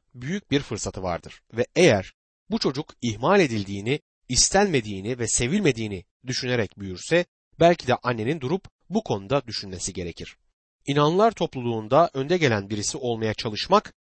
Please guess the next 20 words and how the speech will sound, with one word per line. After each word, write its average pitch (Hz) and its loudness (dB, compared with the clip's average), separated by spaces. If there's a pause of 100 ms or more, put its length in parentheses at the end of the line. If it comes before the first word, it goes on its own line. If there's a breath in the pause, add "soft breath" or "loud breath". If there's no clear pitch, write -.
(100)
koroda 131 4 (160)
ilahi 120 2
söylemek 170 0
ve 127 0
inanlılar 117 2
topluluğundaki 120 -4 (300)
bütün 226 -8
diğer 165 8
işleri 117 -2
yapmaya 117 0
çalışmak 135 -6
yerine 104 -2 (320)
bir 202 6
anne 120 4
akşamları 110 -2
evde 120 -2
oturup 156 0 (160)
çocuklarını 143 2
kollarına 127 2
alıp 131 4